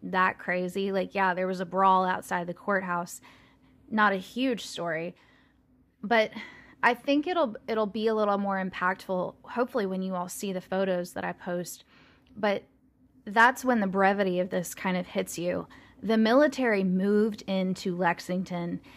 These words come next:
and treated this with the utmost seriousness. Um, the photos of the tanks and the streets are really impactful, in my opinion. So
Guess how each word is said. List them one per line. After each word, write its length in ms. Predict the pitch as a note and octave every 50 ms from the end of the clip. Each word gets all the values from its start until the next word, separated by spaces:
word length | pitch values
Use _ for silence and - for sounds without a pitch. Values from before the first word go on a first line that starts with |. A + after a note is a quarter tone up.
| - _ -
and 120 | - F#3+
treated 460 | F#3 - - B3 B3 C4 C4+ C4 A3
this 320 | G3+ G3 G3 F#3+ - - -
with 320 | - F#3 F#3 G3 G3 F#3 -
the 240 | G#3 G#3+ G#3 G#3 - - - -
utmost 580 | A3+ B3 A#3+ - A#3 A3+ G3+ F#3+ F#3 F3+ -
seriousness. 840 | - - F3+ F#3 F#3 F3 F3+ F3 - - F3+ F3 F3+ - - - - - - - - - - - - - - _ _
Um, 400 | - F#3+ F#3 F#3 F3+ F3+ F3 - - _ _
the 200 | - F#3 A3 G#3
photos 520 | - - - A#3+ A#3+ C4 C4+ B3+ A#3+ G#3 A3
of 120 | G#3 F#3+
the 120 | - F#3
tanks 720 | F#3 - - - - G3 G#3 A3 A#3 - - - - - -
and 180 | - G3 F#3+ F#3+
the 60 | F#3+
streets 720 | F#3 - - - F#3+ F#3 G#3+ B3 - - - - - - - _ _ - - -
are 140 | G#3 G#3+
really 340 | G#3 G#3 A3 A3+ A3+ A3+ A3+
impactful, 680 | A3+ G#3+ A3 G#3 G#3+ A3+ A3+ - - A#3 A#3+ A#3+ B3+ B3 - _ _
in 120 | - G#3 G#3
my 180 | G#3 G3+ G#3+
opinion. 580 | A3 G#3+ - B3+ A#3+ A#3+ B3 B3+ B3+ C4+ C4+ C4+ - - - _ _ _ _ _ _ _ _ _ _ _ _ - - - - - - - -
So 500 | - - - B3 A3+ A3 A3 G#3 G#3 -